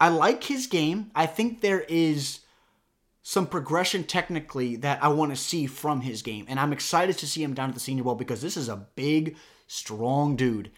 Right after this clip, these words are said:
Vice grips for hands, and I love his short area quickness, the lateral agility. Now, honestly, I think he's gonna get, he's gonna work at tackle, but I would love to see him as well at guard. Because when I project him with bumpers to either side of him, so l-,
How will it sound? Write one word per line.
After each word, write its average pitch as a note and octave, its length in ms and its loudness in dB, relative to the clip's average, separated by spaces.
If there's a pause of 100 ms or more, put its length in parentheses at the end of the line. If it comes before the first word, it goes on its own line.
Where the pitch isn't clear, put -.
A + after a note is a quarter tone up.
(800)
Vice E3 480 6
grips E3 320 2
for - 140 -2
hands, C#3 400 0
and C#3 160 -4
I B2 60 0
love D3 500 2
his E3 180 -4
short D3+ 480 0
area C#3 320 0
quickness, A2+ 600 -10 (320)
the D#3 80 4
lateral D#3+ 580 4
agility. A#2 460 -2
Now, D#3 300 8 (540)
honestly, G#3+ 520 6
I E3 100 6
think C4+ 280 2
he's C4+ 120 2
gonna A3+ 200 6
get, G3+ 160 8
he's D#3+ 160 2
gonna E3+ 140 2
work G#3+ 280 6
at - 120 -2
tackle, E3 540 2
but D3 100 2
I E3 120 6
would D#3 160 2
love D#3+ 240 4
to F#4+ 100 2
see - 240 0
him F3 220 -2
as C3 120 -4
well B2+ 300 2
at A2+ 200 -4
guard. A2 360 -2 (480)
Because E3 240 4
when E3 100 0
I G3+ 120 2
project G3 480 -2
him F#3 80 0
with B2 180 -4
bumpers C#3+ 380 0
to - 160 -6
either C3 240 -2
side B2 280 -2
of G#2+ 120 -10
him, G#2+ 180 -8
so A2+ 160 -4
l-, A2 240 -8